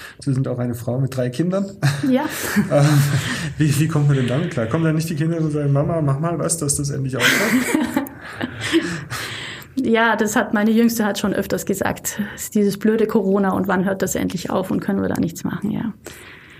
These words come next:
Speaker 2: Ähm, also so, äh, als Privatperson und mit drei Kindern, die alle im schulpflichtigen Alter sind, ist es schon heftig.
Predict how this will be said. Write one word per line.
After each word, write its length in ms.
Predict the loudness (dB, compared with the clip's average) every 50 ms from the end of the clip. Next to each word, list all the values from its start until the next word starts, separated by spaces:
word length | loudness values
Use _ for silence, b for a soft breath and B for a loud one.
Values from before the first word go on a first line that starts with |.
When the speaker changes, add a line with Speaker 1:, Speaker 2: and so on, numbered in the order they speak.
| B B B
Speaker 2:
Ähm, 640 | 2 2 4 4 2 2 0 0 -2 -4 B B B B B B B B -20 _ _ -6 0
also 360 | 2 4 4 4 4 2 0
so, 340 | 0 2 2 4 4 2 0
äh, 140 | 0 -2 -4 -2
als 380 | -2 -2 0 -2 -2 -4 -6
Privatperson 1000 | -8 -6 -2 0 2 4 4 2 2 0 0 2 2 4 6 6 6 6 4 4
und 360 | 2 0 -2 -2 -4 -2 -2 0
mit 240 | 0 0 -2 -4 -4
drei 180 | -2 0 0 0
Kindern, 300 | 2 4 6 6 6 4
die 120 | 4 2
alle 140 | 2 2 2
im 80 | 2 2
schulpflichtigen 580 | 2 2 2 2 2 -2 -2 -2 -2 -2 0
Alter 260 | 2 2 2 2 0
sind, 200 | 0 0 0 0
ist 140 | 0 0 0
es 80 | -2 -2
schon 160 | -2 -2 -2
heftig. 500 | -2 -2 -4 -6 -6 -6 -6 -6 -8 -12